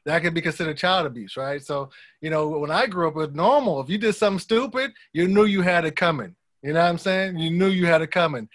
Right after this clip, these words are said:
Now, if you hit your kid 'cause they did something stupid, well, you might end up, you know, having some issues, man, whether jail or, um, a social worker paying you a visit. You understand what I'm saying? So,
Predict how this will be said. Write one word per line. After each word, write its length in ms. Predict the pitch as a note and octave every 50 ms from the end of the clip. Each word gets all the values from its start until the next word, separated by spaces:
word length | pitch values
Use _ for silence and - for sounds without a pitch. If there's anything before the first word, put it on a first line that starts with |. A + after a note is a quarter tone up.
| - - - _ -
Now, 220 | C#3+ E3 G3 A3+ A#3+
if 60 | A#3+
you 100 | B3+ A#3
hit 180 | C4+ C#4 -
your 120 | C#4 C4+ -
kid 340 | - D4 D4 D4+ D#4 D4+ -
'cause 120 | D4 C#4
they 60 | C#4+
did 160 | B3+ D4 D4
something 220 | - - D4+ D4+ C4
stupid, 500 | - - D#4+ E4 D#4+ E4 E4+ F4 E4+ E4+ - _ _ _ _ _ _
well, 280 | - E3+ F#3 F#3 F#3 F3
you 200 | E3+ F#3+ A#3+ C4+
might 260 | B3+ B3 A#3+ A3 A3 G#3+
end 120 | G#3 G#3
up, 220 | G3+ G3+ F#3+ F3+
you 80 | G#3 G3
know, 100 | F#3+ F3
having 300 | D#3+ D#3+ E3 D#3+ D#3+ E3
some 180 | F3 F#3+ G3+ A3
issues, 320 | B3+ C4+ - G3+ D#3 C#3
man, 200 | C#3 C#3+ D3+ D3
whether 180 | D3 C3+ B2+ A#2+
jail 680 | A#2 - C#3+ D3 D#3+ E3 E3+ E3+ E3+ E3+ E3+ E3 D3
or, 220 | C3+ C3 B2+ A#2+ - - - - - - _ _ B2
um, 560 | B2+ B2+ B2+ B2+ B2 A#2+ A#2 A#2 A2+ A2+ - _ - C#3
a 160 | C3 B2+ -
social 400 | - D#3 F3 F3+ - - D#3+ E3
worker 500 | F3 F3+ F3 - - F3 E3+ E3 D#3+ D#3 C#3+ D3+ - -
paying 280 | F3 E3+ F3 F3 E3+ E3+
you 100 | E3+ F3
a 40 | E3
visit. 420 | D#3 D#3+ F3 E3+ E3+ F3+ F3+ E3+ - _ _ -
You 100 | E3+ F#3
understand 280 | F#3+ F#3+ - G3+ G3+ G3
what 0 |
I'm 40 |
saying? 200 | - G#3 G#3 G#3+ G3
So, 240 | - F#3 F3+ -